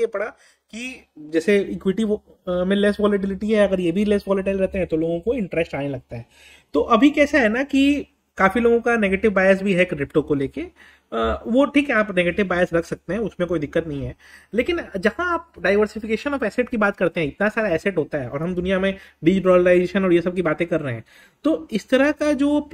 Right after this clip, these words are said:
अ, इन्वेस्टिंग की बात होती है ना, जहाँ पे आप थोड़ा डाइवर्सिफिकेशन रखेंगे, तो उसमें हेल्प करता है। And क्रिप्टो को भी ऐसे डाइवर्सिफिकेशन इंस्ट्रूमेंट आप यूज़ कर सकते हैं कि जैसे आपका मान लीजिए इन्वेस्टमेंट पोर्टफोलियो एक लाख का है,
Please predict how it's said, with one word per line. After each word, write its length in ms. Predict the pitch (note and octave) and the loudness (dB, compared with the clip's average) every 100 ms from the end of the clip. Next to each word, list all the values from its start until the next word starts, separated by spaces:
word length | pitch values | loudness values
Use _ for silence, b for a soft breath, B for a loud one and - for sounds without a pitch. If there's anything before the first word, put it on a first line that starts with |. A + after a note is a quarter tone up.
| - | -6
अ, 40 | |
इन्वेस्टिंग 600 | F#3 F3+ F#3 F#3+ - A#3+ | -4 -2 -2 -2 -2 -4
की 80 | A#3+ | -2
बात 220 | G#3 G3 | -2 -2
होती 200 | G3 F#3 | -2 -6
है 60 | F3+ | -6
ना, 160 | F#3+ B3+ - | -8 -10 -8
जहाँ 200 | F3+ G#3+ | -6 -4
पे 100 | B3 | -4
आप 180 | A#3+ A#3 | -6 -6
थोड़ा 120 | A#3+ B3 | -6 -4
डाइवर्सिफिकेशन 720 | G3 F#3+ F#3 G3 F#3+ G3+ G#3 | -2 -2 -2 -4 -4 -4 -6
रखेंगे, 260 | F#3+ G#3+ | -6 -6
तो 80 | A3+ | -8
उसमें 200 | A#3 A3 | -8 -4
हेल्प 180 | E3+ E3 | -4 -4
करता 240 | C#3 B2+ | -6 -8
है। 80 | C#3+ B B B C3 | -16 B B B -6
And 160 | B3+ C#4+ | -4 -2
क्रिप्टो 340 | B3+ A#3+ C#4+ | -4 -2 0
को 80 | D4 | 0
भी 140 | D4 D#4 | 2 2
ऐसे 200 | C4+ D4 | 2 0
डाइवर्सिफिकेशन 840 | A#3 A3 A#3+ - A#3+ A#3+ A#3+ C#4+ | 2 2 2 0 -6 -4 -4 -4
इंस्ट्रूमेंट 380 | C4 - B3 C4 | -4 -4 -4 -2
आप 100 | B3+ | -2
यूज़ 200 | A3+ G#3+ | -2 -2
कर 80 | G3+ | -2
सकते 260 | - - | -4 -6
हैं 80 | C#3 | -4
कि 140 | E3 F3 - | -4 -6 -8
जैसे 220 | F3 - | -6 -2
आपका 360 | G3+ F#3 - G#3 | -2 -2 -4 -4
मान 140 | G3 | -4
लीजिए 180 | F3+ F#3+ | -4 -4
इन्वेस्टमेंट 360 | F#3+ E3+ G3 F#3+ | -4 -4 -6 -8
पोर्टफोलियो 400 | F#3 - F#3+ G3 | -10 -8 -6 -6
एक 100 | F#3+ | -2
लाख 180 | D#3+ - | -4 -4
का 60 | |
है, 120 | B2 | -14